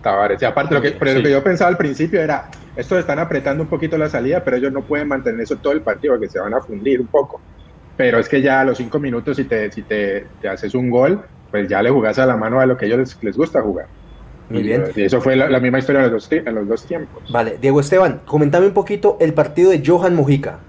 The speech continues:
Speaker 3: ¿Cuál es tu, tu, tu opinión frente al lateral izquierdo de Colombia?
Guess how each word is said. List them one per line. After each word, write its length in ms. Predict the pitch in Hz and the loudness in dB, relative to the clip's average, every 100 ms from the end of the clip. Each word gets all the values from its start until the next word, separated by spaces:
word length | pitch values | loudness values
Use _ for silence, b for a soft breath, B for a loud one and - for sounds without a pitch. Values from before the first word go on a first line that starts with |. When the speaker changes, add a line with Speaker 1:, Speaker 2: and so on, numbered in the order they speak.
| - | -14
Speaker 3:
¿Cuál 200 | - 147 | 0 2
es 100 | 165 | 2
tu, 180 | 180 170 | 0 -2
tu, 220 | - 151 | 0 -2
tu 100 | 139 | 2
opinión 460 | 135 135 123 160 180 | 0 0 2 2 2
frente 420 | 185 175 160 120 - | 0 2 2 2 0
al 120 | 123 | 0
lateral 320 | 131 127 131 | 2 2 2
izquierdo 340 | 143 - 165 | 0 0 0
de 80 | 165 | 0
Colombia? 420 | - 131 156 185 | 0 0 2 0